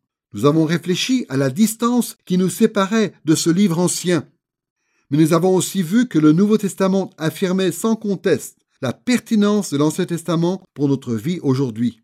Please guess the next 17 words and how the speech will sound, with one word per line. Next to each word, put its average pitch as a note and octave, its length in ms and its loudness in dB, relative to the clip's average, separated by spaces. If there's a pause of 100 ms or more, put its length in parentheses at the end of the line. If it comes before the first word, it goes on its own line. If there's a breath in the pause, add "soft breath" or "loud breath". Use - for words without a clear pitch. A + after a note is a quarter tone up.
(840)
Ces C3+ 200 -8
textes G#3 360 0
font C#3+ 180 -10
encore C#3+ 320 -2
autorité E3 580 0
dans C#3+ 140 -2
notre B2+ 220 -4
vie B2+ 160 -6
chrétienne. B2 500 -6 (960)
Et D3 100 2
enfin, A#3 340 0
nous D#3 160 2
avons D#3+ 200 2
réfléchi F#3 600 -2 (240)
aux C#3+ 100 2
différents G3 400 0
paramètres G3 720 2